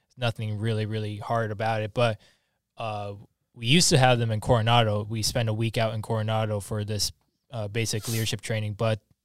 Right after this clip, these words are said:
the last three years of my high school, we went to Pendleton, and jeez, that is a humongous base. Like, it is,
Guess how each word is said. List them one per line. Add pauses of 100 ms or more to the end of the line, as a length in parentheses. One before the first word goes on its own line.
(140)
the
last
three
years
of
my
high
school,
we
went
to
Pendleton, (640)
and
jeez, (240)
that
is
a
humongous
base.
Like,
it
is,